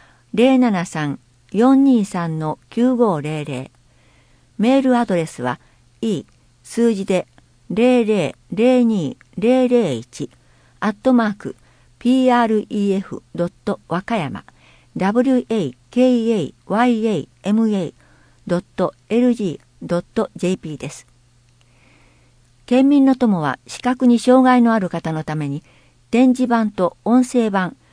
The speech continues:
デイジー図書も作成しています。ご希望の方は、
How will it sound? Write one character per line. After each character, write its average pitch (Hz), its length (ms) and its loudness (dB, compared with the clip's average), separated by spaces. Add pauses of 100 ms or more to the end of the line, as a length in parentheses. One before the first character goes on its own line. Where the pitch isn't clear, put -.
(320)
デ 254 240 6
イ 262 60 2
ジ 254 140 2
ー 247 40 -2
図 220 140 -2
書 175 160 -4
も 147 180 -6
作 - 260 -10
成 170 200 -4
し - 40 -14
て 160 120 -8
い 147 100 -6
ま 147 100 -6
す。 - 160 -20 (1120)
ご 208 160 -2
希 262 160 -4
望 269 200 4
の 247 120 4
方 240 260 -4
は、 165 140 -4